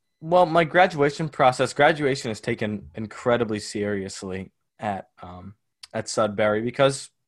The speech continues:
just how it's taken seriously at every other place. Um, so for Sudbury, I had to write a thesis. That was about four pages long. So not a particularly long thesis because I had to give it as a speech.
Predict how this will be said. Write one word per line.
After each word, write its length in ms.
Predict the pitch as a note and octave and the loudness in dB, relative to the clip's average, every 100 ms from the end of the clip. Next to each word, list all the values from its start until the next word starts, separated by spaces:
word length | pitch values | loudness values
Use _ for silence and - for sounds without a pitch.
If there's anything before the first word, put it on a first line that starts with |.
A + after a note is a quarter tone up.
| _ _ _ | _ _ _
just 200 | - D#3 | -2 0
how 160 | E3+ D#3 | 4 6
it's 160 | D#3+ - | 4 2
taken 280 | D#3+ D3+ C3+ | 0 0 -4
seriously 520 | D3+ D3 C#3+ C#3 B2+ | 0 2 2 0 0
at 60 | A2 | 2
every 300 | A2+ B2 A#2 | 0 2 2
other 220 | A#2+ A2 | 2 -2
place. 460 | - F#2 - - - _ _ _ _ _ _ _ _ _ _ | -6 -16 -16 -20 -20 _ _ _ _ _ _ _ _ _ _
Um, 380 | A#2+ A2+ G2+ G2+ _ - _ _ _ | -12 -10 -10 -14 _ -20 _ _ _
so 240 | - C#3 | 2 4
for 180 | C3 C#3+ | 4 -2
Sudbury, 840 | C3 - D#3 E3 B2 A2 G2+ G#2 G#2+ _ _ _ _ _ - | -2 4 4 4 2 2 2 -2 -8 _ _ _ _ _ 0
I 180 | B2 C3+ | 2 2
had 220 | C3+ B2 | 0 -2
to 120 | A#2+ | -4
write 240 | A2 A#2 - | -2 -2 -4
a 40 | |
thesis. 760 | - - A2+ - G2+ B2+ - - _ _ _ _ _ _ _ _ _ _ G#2 | -10 -6 -6 -6 -10 -10 -12 -18 _ _ _ _ _ _ _ _ _ _ -2
That 140 | A#2 | 0
was 140 | A#2 | 0
about 200 | G#2 G#2+ | 0 -2
four 280 | - - A#2 | -2 -2 -2
pages 460 | A#2 A#2+ A2+ A#2+ G#2+ | 0 -2 -2 -4 -6
long. 360 | F#2+ F2+ G2 | -10 -10 -12
So 180 | - A2+ | -6 -4
not 220 | A#2+ D3 | 2 2
a 40 | C3 | 2
particularly 500 | A#2+ - A2+ A#2 G#2+ | -2 -10 -6 -4 -2
long 200 | A2 G#2+ | -2 -4
thesis 380 | - A2 - G2+ | -6 -10 -10 -14
because 360 | G#2+ G#2+ G2+ - _ _ - | -8 -6 -8 -14 _ _ -10
I 80 | A2 | -6
had 160 | G#2+ | -6
to 60 | G2 | -4
give 200 | G#2 F#2 | -8 -8
it 80 | F2 | -10
as 140 | F2 | -14
a 60 | E2+ | -16
speech. 560 | - G#2+ F#2 - - | -16 -8 -6 -6 -8